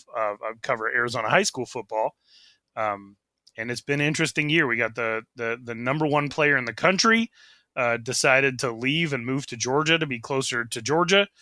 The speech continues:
Some definite arguments about whether or not he's the number one player in the country. I don't think any of the people evaluating a-, him actually came out and saw him in, uh, helmet and pads.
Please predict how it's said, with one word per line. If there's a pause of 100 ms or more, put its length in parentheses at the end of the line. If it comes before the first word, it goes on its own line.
(280)
Some
definite
arguments
about
whether
or
not
he's
the
number
one
player
in
the
country.
I
don't
think
any
of
the
people
evaluating
a-, (180)
him (380)
actually
came
out
and
saw
him
in,
uh, (440)
helmet
and
pads.